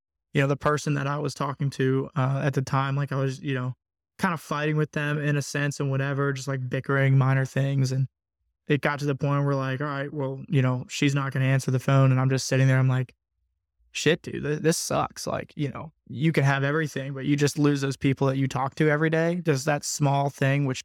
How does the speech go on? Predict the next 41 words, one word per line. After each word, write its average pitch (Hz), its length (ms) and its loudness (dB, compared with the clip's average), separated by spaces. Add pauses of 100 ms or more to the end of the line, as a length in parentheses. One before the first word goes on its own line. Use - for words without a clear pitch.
isn't 147 240 0
really 139 220 2
that 135 180 0
small, 139 320 0
but 131 160 -6 (520)
damn, 151 240 0
if 131 120 -6
you 165 380 0
lose 156 340 4
whoever 151 380 0
it 151 60 -2
is 151 200 0
that 135 100 -2
you 143 140 2
call 139 320 -4
on 135 120 0
a 131 100 -4 (260)
daily, 143 320 0
weekly 139 340 0
basis, 135 600 -2 (640)
like, 147 220 -2
it 156 40 -2
gets 180 200 0
real 143 100 0
quiet 143 480 -6
when 135 140 -4
you 135 80 0
have 135 80 0
nothing 143 280 0
else. - 300 -6
It 151 140 0
gets 131 120 -4
real 143 200 4
quiet 139 320 0
real 143 160 -2
fast. 131 480 -6 (480)
And, 143 320 -2
uh, 139 260 -8
you 151 100 4
know, 135 240 0
those, 147 340 4